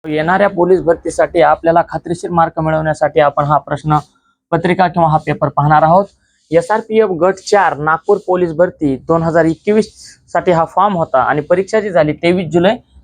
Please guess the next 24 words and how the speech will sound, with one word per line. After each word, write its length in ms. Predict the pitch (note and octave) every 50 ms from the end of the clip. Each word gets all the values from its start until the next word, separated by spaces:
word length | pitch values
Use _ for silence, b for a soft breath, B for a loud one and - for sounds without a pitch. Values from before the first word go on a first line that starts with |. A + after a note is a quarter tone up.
| _ -
दोन 120 | C#3 D3
हजार 160 | C#3+ D3 D3+
तेवीस 380 | D3 - E3 D#3+ F3 A3 - -
ला 80 | F3 D#3+
झालेली 320 | D3 C#3+ C3+ C3 B2+ B2
आहे. 160 | A#2 A2+ A#2+ - B B B B B B B -
तर 80 | G3+ -
एक, 240 | - G#3+ B3+ - - G3+ F#3
एक 180 | A3+ A#3 A#3 G3+
मार्क 280 | G3 G3 G3+ G#3+ -
मिळवण्यासाठी 540 | G3+ G3 G3 G3 G3 G3 G3 F#3+ F#3 F3+ F#3
आपल्याला 260 | F#3 F3 F3+ F3 E3+
हे 40 | F3
प्रश्न 280 | E3+ - E3 - - E3
रिव्हिजन 380 | E3 D#3+ E3 D#3+ D3+ D#3+ D3+
करण्याची 440 | D3 D#3 D3+ D3+ D3+ C#3+ C#3+ G3+ A#3+ B3+ - - _ _ _ -
आवश्यकता 480 | - C#3 C#3+ C3+ - D3 C3+ - - D3
आहे. 200 | C#3 D3+ G3+ A#3 - - - - - -
पेंच 260 | A3+ C4+ D4 C#4 C4+
राष्ट्रीय 400 | C4 A3+ G#3+ G3+ - - A3+ A3
उद्यान 340 | G#3 F#3 F#3 G#3 A3 F#3+ D#3+
कोणत्या 400 | D3+ - F#3 F#3+ F#3+ - G#3 G3+
जिल्ह्यामध्ये 540 | F3+ F3 F3 F3 F3 E3+ E3 E3 E3 E3 E3
आहे? 320 | E3 E3 F3 F3+ C#3+ B2+